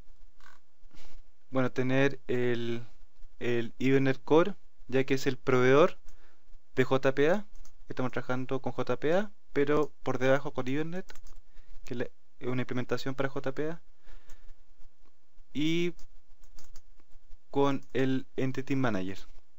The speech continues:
proveída por Hibernate. Lo demás es lo mismo. Y llegamos hasta acá, y cualquier duda que tengan,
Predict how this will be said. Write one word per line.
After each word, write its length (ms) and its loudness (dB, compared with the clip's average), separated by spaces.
proveída 520 4
por 420 0
Hibernate. 520 0
Lo 140 2
demás 480 2
es 100 0
lo 80 2
mismo. 240 0
Y 100 0
llegamos 300 8
hasta 120 6
acá, 420 8
y 320 6
cualquier 560 4
duda 340 6
que 100 2
tengan, 680 2